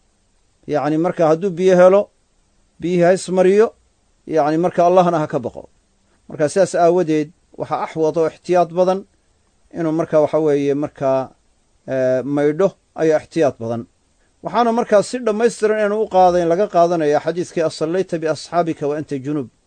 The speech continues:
Nebigu inuu ku yidhi, calayhi salaatu wasalaam, "Asxaabtaadii ma waxaad tujisay?" Camr ibn al-Caas ku yidhi, "Adoo janaabo qaba miyaad tujisay?"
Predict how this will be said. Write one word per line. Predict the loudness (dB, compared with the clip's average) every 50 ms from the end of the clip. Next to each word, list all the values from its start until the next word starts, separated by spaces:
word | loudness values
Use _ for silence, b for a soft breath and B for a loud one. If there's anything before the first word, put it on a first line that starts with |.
| _ _ _ _ _ _ _ _ _ -10
Nebigu | -6 -4 -4 -2 -2
inuu | -2 -2 -2
ku | -2 0 0
yidhi, | 2 2
calayhi | 0 0 0 -2 -2 -4
salaatu | -4 -2 -2 0 0 0 -2 -4 -6
wasalaam, | -6 -6 -4 -2 -2 -2 -2
"Asxaabtaadii | -4 -8 -8 -4 -4 -4 -4 -2 -2 -2 -2 -2 -2
ma | -2 -2
waxaad | -4 -2 -4 -6 -6
tujisay?" | -6 -10 -12 -12 -12 -8 -6 -6
Camr | -4 -4 -4 -4
ibn | -4 -6 -6 -6
al-Caas | -4 -2 -2 -2 -2 -6
ku | -10 -8 -4
yidhi, | -4 -4 -4 -6 -8 -12 _ _ _ _ _ _ _ _ _ _ _ _ _ _ _
"Adoo | -6 -2 0 0
janaabo | 0 0 0 2 2 2 2 2
qaba | 0 2 2 2 2
miyaad | 2 0 -2 -2
tujisay?" | -4 -8 -14 -14 -16 -12 -10 -12 -12